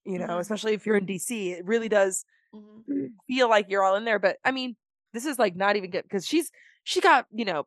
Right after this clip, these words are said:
Speaker 1: fucking pickies out here with Trump. So it's like, bleh.
Speaker 2: Yeah.
Speaker 1: Um, but it
Speaker 2: Yeah.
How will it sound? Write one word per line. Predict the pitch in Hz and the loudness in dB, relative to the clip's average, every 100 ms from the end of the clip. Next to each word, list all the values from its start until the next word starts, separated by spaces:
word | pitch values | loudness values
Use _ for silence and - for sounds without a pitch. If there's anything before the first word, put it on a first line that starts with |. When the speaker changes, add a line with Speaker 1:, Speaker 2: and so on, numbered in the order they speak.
| - | -4
Speaker 1:
fucking | 226 - 170 156 _ _ _ - | -4 -4 -8 -10 _ _ _ -8
pickies | 285 214 | -6 -2
out | 170 170 | 0 0
here | 160 151 | -4 -8
with | 170 | -8
Trump. | - 139 - | -8 -8 -6
So | - | -2
it's | 208 - | -2 -2
like, | 330 262 - 214 | -2 -2 -4 -8
bleh. | 285 285 196 - 254 - | -4 -4 -6 -10 -12 2
Speaker 2:
Yeah. | 202 202 | 6 6
Speaker 1:
Um, | 190 185 _ | 4 -2 _
but | 247 254 | 2 4
it | 247 | 4
Speaker 2:
Yeah. | - | 2